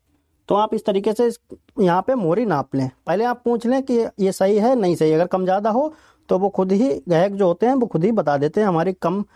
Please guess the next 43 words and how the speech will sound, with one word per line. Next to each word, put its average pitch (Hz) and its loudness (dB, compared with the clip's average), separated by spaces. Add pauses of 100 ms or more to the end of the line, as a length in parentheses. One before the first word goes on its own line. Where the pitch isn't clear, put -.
(240)
रखनी 190 0
है, 285 2
ज़्यादा 131 0
रखनी 127 0
है, 135 2
ठीक, 262 0
इस 185 -2
हिसाब 240 0
से 262 -2
रखनी 131 0
है, 127 0 (320)
ठीक 247 2
है। 269 2
तो 196 0
यहाँ 175 4
पे 220 -2
मोरी 190 0
आप 202 -2
देख 185 -2
सकते 202 -4
हैं 220 2
सत्रह 151 -2
है, 120 0
ठीक 240 -4
है, - -6 (420)
तो - -2
आपको 185 -2
सत्रह 190 -2
ही 233 0
रखनी 120 -4
है। 113 -6 (1000)
तो 180 0
दोस्तों, 240 -2
अब 214 -2
जो 233 2
है 254 2
हम 175 -2
यहाँ 190 0
पे 262 0 (240)
रान 147 0
नापेंगे, 135 -2
ठीक 240 -2
है। 151 0